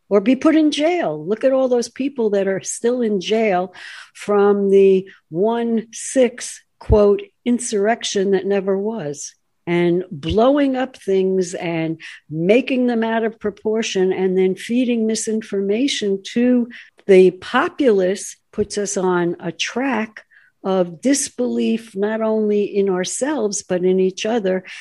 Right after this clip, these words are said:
And that's the way a country falls apart.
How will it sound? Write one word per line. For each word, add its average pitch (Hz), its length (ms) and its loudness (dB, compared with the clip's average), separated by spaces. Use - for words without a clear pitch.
And 196 160 -2
that's 208 360 -2
the 208 100 0
way 185 440 0
a 175 280 -4
country 175 800 -2
falls 165 340 -8
apart. 196 540 -10